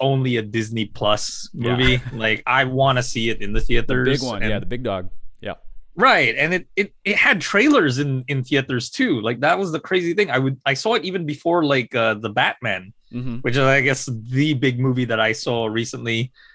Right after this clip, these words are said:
Speaker 1: And I just wanna say it's, it's all right. <laughs>
Speaker 2: Yeah.
Speaker 1: I mean, <laughs>
Speaker 2: That's what I heard. I heard from,
Speaker 1: Yeah,
Speaker 2: from,
Speaker 1: yeah.
Speaker 2: from James that same thing. He, he said it was long.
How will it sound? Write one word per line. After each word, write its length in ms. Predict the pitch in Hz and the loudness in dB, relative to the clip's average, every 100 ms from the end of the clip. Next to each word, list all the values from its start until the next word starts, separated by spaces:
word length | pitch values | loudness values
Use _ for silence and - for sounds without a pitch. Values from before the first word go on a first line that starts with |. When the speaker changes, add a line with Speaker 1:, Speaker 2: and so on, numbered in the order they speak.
| _ _ | _ _
Speaker 1:
And 680 | 117 117 110 107 104 98 104 - | 0 2 2 2 0 -2 -6 0
I 160 | 117 | 0
just 160 | 117 123 | 0 0
wanna 180 | 123 117 | 0 0
say 240 | 120 104 | 0 0
it's, 240 | 98 - - | -2 -6 -6
it's 140 | 165 160 | 0 2
all 100 | 123 | 2
right. 220 | 95 - - - | 2 -4 -6 -6
<laughs> 180 | - | -4
Speaker 2:
Yeah. 640 | 143 143 151 160 156 151 143 | 0 2 4 2 2 0 0
Speaker 1:
I 80 | 202 | 2
mean, 140 | 202 135 - | 2 0 0
<laughs> 120 | - | 0
Speaker 2:
That's 300 | - 127 147 | 0 -2 -2
what 80 | 165 | 2
I 80 | 160 | 2
heard. 520 | 151 156 147 107 104 - | 2 0 0 -4 -12 -12
I 120 | 110 | -8
heard 200 | 135 131 | -6 -4
from, 160 | 135 151 | 2 4
Speaker 1:
Yeah, 280 | 135 123 120 | 6 4 2
Speaker 2:
from, 60 | |
Speaker 1:
yeah. 140 | - 117 - | 0 -2 -4
Speaker 2:
from 180 | 135 117 | -4 -2
James 320 | 117 123 120 | -2 -2 0
that 180 | 117 - | -4 -4
same 280 | 120 117 | -6 -6
thing. 180 | - 117 | -6 -8
He, 120 | 120 | -6
he 160 | 123 - | -8 -6
said 180 | - 151 | -2 0
it 40 | |
was 140 | 123 101 | 0 0
long. 600 | 101 117 123 110 92 | 2 2 2 -2 -6